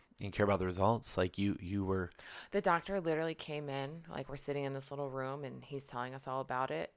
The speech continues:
Speaker 2: And, like, Brian and I were just like, "Yeah, okay." Like, kind of
Speaker 1: No
Speaker 2: s-
Speaker 1: tears.
Speaker 2: No,
Speaker 1: No.
Speaker 2: kind of shocked that it has, that cancer has taken this long.
Speaker 1: Mm-hmm. Mm-hmm.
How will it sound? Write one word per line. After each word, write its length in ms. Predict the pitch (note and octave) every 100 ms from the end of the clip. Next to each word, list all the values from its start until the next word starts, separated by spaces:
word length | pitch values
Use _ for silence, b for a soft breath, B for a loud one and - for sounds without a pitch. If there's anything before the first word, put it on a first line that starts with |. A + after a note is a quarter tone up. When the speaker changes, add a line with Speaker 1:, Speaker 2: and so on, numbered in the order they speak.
| _
Speaker 2:
And, 320 | - E3 D3 - _ -
like, 380 | D#3+ D#3+ D3 - _ _ _ _ _ -
Brian 240 | D3+ D#3
and 80 | D#3+
I 80 | D#3
were 120 | D3+
just 220 | D3 -
like, 300 | C3+ C3 - _ _ -
"Yeah, 220 | C#3+ F#3 - _ _ _ D#3
okay." 280 | D#3+ F3 - _ _ _ _ _ _ _ _ _ _ -
Like, 180 | D#3 -
kind 280 | - D#3 D#3
of 60 |
Speaker 1:
No 80 | G2+
Speaker 2:
s- 60 | G2+
Speaker 1:
tears. 640 | - G2 G2 F#2 - -
Speaker 2:
No, 360 | E3+ G3+ G#3+ F#3+
Speaker 1:
No. 60 | F#3+
Speaker 2:
kind 200 | F#3 A3
of 120 | G3+
shocked 680 | - - F#3 F#3 A3 - - b b b -
that 200 | F3 E3+
it 160 | E3+ - - -
has, 200 | E3+ E3+ - -
that 260 | F3 F3+ - - -
cancer 480 | E3+ F3 F3+ G3
has 200 | F3 E3+
taken 440 | - - D#3+ E3 D#3
this 220 | D3+ -
long. 380 | D#3 D#3 - C#3 G#2
Speaker 1:
Mm-hmm. 260 | F2 E2 E2 G2 _ _ -
Mm-hmm. 160 | F2+ F2+